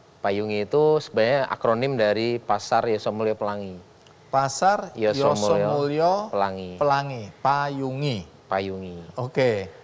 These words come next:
Speaker 1: Yoso Mulyo itu adalah kelurahannya. Kelurahannya, kemudian kalau awalnya sebenarnya Yoso Mulyo Pelangi, kami enam bulan bikin kampung warna-warni.
Speaker 2: Iya.
Speaker 1: Kemudian setelah bikin pasar, ya, Somolyo Pelangi terlalu kepanjangan.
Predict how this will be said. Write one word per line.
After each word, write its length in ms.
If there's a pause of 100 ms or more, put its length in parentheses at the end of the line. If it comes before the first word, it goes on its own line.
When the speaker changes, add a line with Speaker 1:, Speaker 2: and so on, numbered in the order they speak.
(100)
Speaker 1:
Yoso 320
Mulyo 320
itu 160
adalah 560
kelurahannya. 640 (760)
Kelurahannya, 880
kemudian 540
kalau 520 (180)
awalnya 400
sebenarnya 380
Yoso 220
Mulyo 300
Pelangi, 520 (760)
kami 240
enam 240
bulan 320
bikin 480
kampung 400
warna-warni. 800
Speaker 2:
Iya. 400 (160)
Speaker 1:
Kemudian 880
setelah 400
bikin 400
pasar, 480
ya, 160
Somolyo 400
Pelangi 240
terlalu 240
kepanjangan. 640